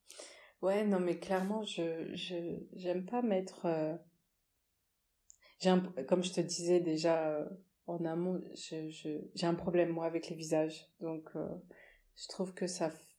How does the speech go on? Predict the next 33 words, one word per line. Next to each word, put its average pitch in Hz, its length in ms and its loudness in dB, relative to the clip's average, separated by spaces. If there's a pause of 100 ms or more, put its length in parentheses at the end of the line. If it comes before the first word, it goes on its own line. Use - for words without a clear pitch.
(420)
enferme 185 680 0
trop, 190 520 0 (760)
euh, 165 300 -4
ça, 185 280 0
ça, - 140 -10 (600)
ça, - 280 -8
ça 196 260 2
en 190 120 4
dit 185 260 0
trop - 720 4 (1600)
et 208 100 6
pas 202 160 8
assez, 170 340 2
tu - 120 -12
vois. 160 200 0
Enfin, 170 260 -4
j'ai, 170 420 0 (880)
je - 80 -16
sais 202 100 2
pas, 170 240 4
j'ai, 160 340 -4
j'ai, 170 400 -6 (640)
donc 175 320 -4
moi, 202 200 4
en - 20 0
tout 196 100 -8
cas, 190 140 2
dans 180 100 2
mes 165 260 0
œuvres, 185 460 2
euh, - 220 -4
je - 100 -6
préfère 185 580 -2